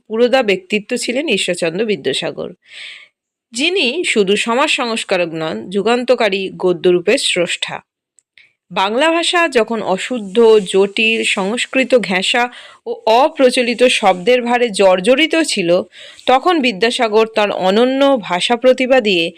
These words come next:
বাংলা গদ্যকে সহজ, প্রাঞ্জল, সুগঠিত ও জনপ্রিয় রূপ প্রদান করেন।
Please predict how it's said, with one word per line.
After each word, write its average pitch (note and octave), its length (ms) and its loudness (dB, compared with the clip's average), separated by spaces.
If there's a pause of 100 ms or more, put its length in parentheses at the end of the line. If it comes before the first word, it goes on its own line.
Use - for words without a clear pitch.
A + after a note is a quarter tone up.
(280)
বাংলা F#3 460 0
গদ্যকে F#3+ 640 0 (300)
সহজ, A#3 760 2
প্রাঞ্জল, F#3 540 2
সুগঠিত G#3+ 680 0
ও F#3 240 2
জনপ্রিয় F3+ 680 0
রূপ A3 200 0 (120)
প্রদান D#3+ 380 -2
করেন। - 320 -4